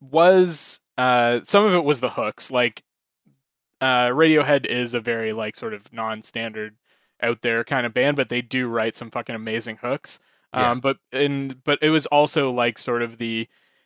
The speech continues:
Speaker 1: anti-establishment, like, sentiment of most of their music as well, and sort of the counter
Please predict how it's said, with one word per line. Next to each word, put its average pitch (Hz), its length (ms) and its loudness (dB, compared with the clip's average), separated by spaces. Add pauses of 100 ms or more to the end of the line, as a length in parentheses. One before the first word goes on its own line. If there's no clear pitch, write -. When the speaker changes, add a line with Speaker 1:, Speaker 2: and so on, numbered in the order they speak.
(140)
Speaker 1:
anti-establishment, 123 1080 0
like, 107 180 -6
sentiment 117 600 -6
of 123 160 -6
most 127 260 -4
of 139 80 -4
their 127 140 -2
music 127 440 -4
as 123 140 -4
well, 120 480 0
and 117 160 -6
sort 120 160 -4
of 113 80 -4
the 113 320 -4
counter 117 480 -6